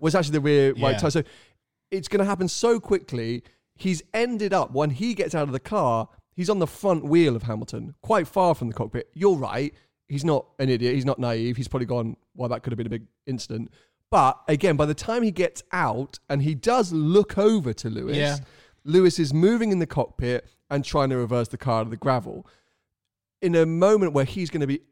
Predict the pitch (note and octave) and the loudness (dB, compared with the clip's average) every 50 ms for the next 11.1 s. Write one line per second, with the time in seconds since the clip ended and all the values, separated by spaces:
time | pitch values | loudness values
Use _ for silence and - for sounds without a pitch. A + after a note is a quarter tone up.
0 | _ - - A#3 A3+ - - F#2 F#2+ - - - - - D#3+ D#3+ D3+ D3 D#3+ E3 | _ -10 -10 -10 -10 -8 -8 -6 -2 0 0 0 0 -2 -2 -2 0 2 4 4
1 | D#3 D3 C3 A#2+ - A2+ A2 A2+ B2+ C#3+ D3+ D3+ C#3+ C3+ A#2+ C3+ B2 B2+ A2 - | 4 4 0 -2 -4 -8 -8 -8 -8 -8 -6 -4 -4 -4 -2 -4 -6 -6 -8 -4
2 | E3+ F#3+ F#3+ F#3 F3 E3 D#3+ D3+ C3+ D#3 C#3 B2+ B2 - C3 B2 B2 A2+ _ _ | -2 0 2 2 2 0 -2 -2 -4 -4 -4 -4 -2 -2 -2 -2 -2 -4 _ _
3 | _ _ _ _ _ - - B2+ F#3 F#3 D#3+ - - - F3 D3+ C#3 B2+ C3+ A#2 | _ _ _ _ _ -10 -2 2 2 2 2 0 -2 -2 0 0 0 -2 -2 -4
4 | - - _ - B2 D3+ D3 - - C#3 A#2+ C3+ B2 C#3 C3+ - C3 C3 B2+ A#2+ | -6 -12 _ -4 -2 -2 -2 0 -2 -4 -4 -2 0 -2 -2 -2 -2 -2 0 2
5 | C#3 B2+ B2 A#2 B2 A#2 - C#3 C#3+ C#3+ C3+ A#2 B2 B2 A#2+ - - - D3+ C3 | 2 0 0 -2 -8 -14 -12 -6 -2 -2 -2 0 -2 -4 -4 -4 -4 -2 0 0
6 | A#2 A2+ - - _ _ - E3+ E3+ E3 D3+ - C#3+ A#2+ B2+ B2 - - C3+ B2+ | 0 -2 -4 -8 _ _ -2 2 2 2 2 0 -2 -6 -6 -8 -6 -6 -6 -6
7 | A#2+ A2 - _ _ - - C#3 - - - - C3 A#2+ - B2+ A#2+ A#2+ A#2 A#2 | -6 -6 -10 _ _ -8 -6 -6 -6 -6 -8 -8 -6 -6 -6 -6 -4 -4 -4 -4
8 | A2+ - C3 C3 B2 B2 A#2 - C3 B2 A#2+ A#2+ G#2+ A#2+ A#2+ A2 - _ _ _ | -4 -4 -4 -2 -2 -2 -4 -6 -6 -6 -6 -6 -6 -6 -8 -8 -12 _ _ _
9 | _ _ _ _ _ _ _ - D3+ C#3+ G#3+ A3+ G#3+ F3+ D3+ - - C#3+ D#3+ D3 | _ _ _ _ _ _ _ -4 2 4 4 4 4 2 0 0 -2 -2 -2 0
10 | - D#3 D3+ - B2 C3 A#2+ G2 B2 - - C#3+ C3+ A#2+ A2+ - - A#2 A2+ A2 | 0 -2 -4 -2 -2 -2 -2 -2 -6 -4 -4 -4 -2 -4 -6 -8 -6 -6 -6 -6
11 | G#2+ | -8